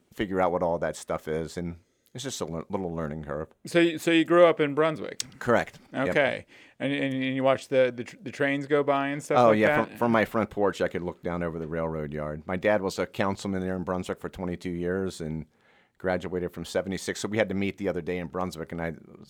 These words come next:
Speaker 1: took the kids around to the school. I said, "That's where my home ec class was," <laughs> right, right there. So.
Speaker 2: Right. Are, are, are you amazed that Lee and Ann Zumba, I, I don't wanna make them sound old, but, but, but, but they're,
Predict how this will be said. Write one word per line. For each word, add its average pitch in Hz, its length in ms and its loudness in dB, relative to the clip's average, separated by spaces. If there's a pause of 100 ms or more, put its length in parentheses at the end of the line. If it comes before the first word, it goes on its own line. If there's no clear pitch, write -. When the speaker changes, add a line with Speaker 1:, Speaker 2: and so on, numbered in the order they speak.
(180)
Speaker 1:
took - 160 -6
the - 60 -8
kids 85 280 -4
around 87 220 -2
to 87 100 -6
the 80 60 -6
school. 82 180 -10
I 82 40 -8
said, - 180 -10
"That's - 260 -6
where 90 220 -6 (400)
my 113 120 -4
home 110 200 2
ec 85 140 -2
class 65 360 -4
was," 71 180 -4
<laughs> 98 60 -2
right, - 100 0 (140)
right 110 320 0
there. 85 300 -2
So. 85 260 -10 (300)
Speaker 2:
Right. 151 380 0 (340)
Are, 151 100 6
are, 160 280 8
are 156 60 10
you 180 180 8
amazed 160 400 8
that 143 100 4
Lee 143 260 4
and 135 100 2
Ann 127 220 0
Zumba, 113 680 0
I, 123 320 0
I 135 40 2
don't 135 200 4
wanna 127 160 2
make 123 220 -4
them 127 160 -6
sound 123 460 -2
old, 117 300 0
but, 107 180 -2
but, - 140 -6
but, 120 180 -2
but 110 160 -4
they're, 120 420 4